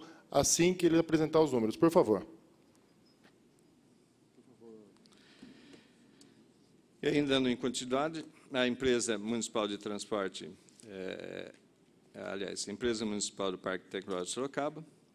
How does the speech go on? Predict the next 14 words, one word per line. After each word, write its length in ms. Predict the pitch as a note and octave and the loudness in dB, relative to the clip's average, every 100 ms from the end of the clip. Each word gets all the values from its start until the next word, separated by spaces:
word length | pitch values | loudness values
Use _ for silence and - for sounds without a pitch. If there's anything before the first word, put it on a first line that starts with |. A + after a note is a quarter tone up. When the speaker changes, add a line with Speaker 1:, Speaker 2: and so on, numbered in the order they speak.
| _ _ | _ _
Speaker 2:
ela 160 | A2+ A2 | -6 -4
tem 260 | A#2 A2 | -2 -2
uma, 220 | G#2+ G2 | -2 -4
uma 240 | F2 - G#2 | -8 -8 -8
arrecadação 580 | G#2+ G2+ G2+ G2 - F#2+ | -6 -6 -6 -6 -6 -8
de 120 | G2 | -8
trezentos 420 | G#2 G2 G2 F#2+ | -8 -6 -6 -6
e 20 | |
oitenta 320 | F#2 F#2+ F#2+ | -8 -8 -10
e 40 | F#2+ | -8
nove 280 | F#2+ F#2+ A#2+ | -8 -6 -4
mil, 240 | B2+ F3+ - - _ _ _ _ _ _ - - | -4 -6 -12 -20 _ _ _ _ _ _ -20 -20
um, 360 | - A2+ A2 G2+ - _ _ G#2+ G#2+ | -8 -4 -2 -4 -12 _ _ -14 -10
é, 720 | G#2 F#2+ F#2+ F#2 F2+ F2 F2+ | -6 -4 -4 -4 -6 -6 -8